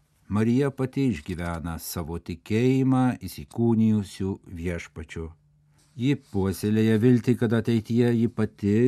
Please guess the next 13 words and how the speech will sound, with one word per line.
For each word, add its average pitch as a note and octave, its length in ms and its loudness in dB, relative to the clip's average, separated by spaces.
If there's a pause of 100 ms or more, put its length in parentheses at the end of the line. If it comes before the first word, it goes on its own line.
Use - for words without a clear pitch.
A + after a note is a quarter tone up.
ir G2 100 -2
kiti A2+ 500 -2
bus G#2 320 -2
patenkinti, A#2+ 880 0
žinodami, E2 800 -6
jog D2+ 260 -14
Dievas B2+ 680 0
neleidžia G#2 800 -4
nuvilti F#2+ 640 -6
mūsų E2+ 400 -8
lūkesčių. F2 680 -8 (680)
Be A2 80 0
abejo, F2+ 540 -2